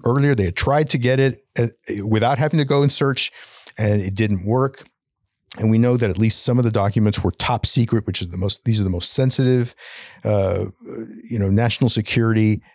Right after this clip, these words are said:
uh, documents that there can be. Also, um, there's also the, the, the, the fact that one of the, the issues cited, um,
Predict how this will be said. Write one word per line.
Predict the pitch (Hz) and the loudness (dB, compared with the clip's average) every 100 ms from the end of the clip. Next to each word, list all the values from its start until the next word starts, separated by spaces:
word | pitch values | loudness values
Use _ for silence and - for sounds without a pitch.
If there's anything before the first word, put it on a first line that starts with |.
| _ - | _ -6
uh, | 104 92 - - - - | -2 0 0 -2 -4 -2
documents | 110 107 - 110 107 | 0 0 0 0 0
that | 98 | -2
there | 95 | -2
can | - 101 | 0 2
be. | 135 135 - - - - _ _ | 2 2 -2 -12 -16 -20 _ _
Also, | 151 180 - 127 123 117 _ - - - | 0 2 2 2 2 -2 _ -20 -18 -4
um, | 113 110 107 104 101 - _ _ _ _ _ _ _ _ _ - _ _ | 0 2 2 2 0 -6 _ _ _ _ _ _ _ _ _ -18 _ _
there's | 120 113 | 0 2
also | 151 - | 2 2
the, | 131 113 | 0 2
the, | 110 107 104 | 2 2 2
the, | 104 107 101 107 104 101 - 120 | 2 -2 -2 -8 -10 -12 -12 -6
the | 104 | -2
fact | 131 123 | 0 0
that | 110 - _ | -2 -4 _
one | 110 113 123 | -4 0 2
of | 135 | 2
the, | 113 107 98 98 110 | 2 2 2 0 -2
the | 110 107 | -2 0
issues | 120 - 107 - | 0 2 2 2
cited, | 113 107 98 82 104 _ - - - - | 0 0 0 -2 -6 _ -20 -20 -20 -4
um, | 110 95 95 90 87 | 0 2 2 0 -4